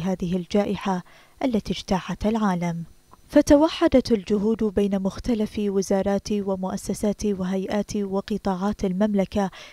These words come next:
لكبح تفشي الفيروس ومجابهة تداعياته، فعمل وما زال يعمل فريق البحرين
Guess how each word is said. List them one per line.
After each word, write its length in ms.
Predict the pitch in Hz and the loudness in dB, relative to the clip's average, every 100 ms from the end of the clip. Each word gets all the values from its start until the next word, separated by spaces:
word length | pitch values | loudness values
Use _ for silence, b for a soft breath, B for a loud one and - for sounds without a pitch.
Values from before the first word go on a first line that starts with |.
| B | B
لكبح 560 | 190 175 214 220 - 226 | -4 -2 -2 -4 -4 -4
تفشي 520 | - 214 202 - 202 | -2 0 0 -2 -4
الفيروس 560 | 190 208 196 196 190 - B B | 0 0 2 2 0 -4 B B
ومجابهة 680 | 254 262 240 220 190 202 196 | 2 4 2 0 0 0 -4
تداعياته، 1080 | 196 202 - 190 190 180 180 196 202 196 170 - B B B | -4 -4 -4 -2 -2 -2 -2 -2 -2 -4 -6 -8 B B B
فعمل 680 | - 196 190 196 190 190 185 | 0 2 2 0 0 0 -2
وما 340 | 202 196 185 180 | -2 0 0 0
زال 300 | 190 208 220 | 2 2 2
يعمل 640 | 214 208 185 185 175 180 | 0 0 0 -2 -2 -4
فريق 440 | - 202 208 196 | -2 0 0 -2
البحرين 560 | 190 170 185 202 202 214 | -4 -4 -6 -2 0 0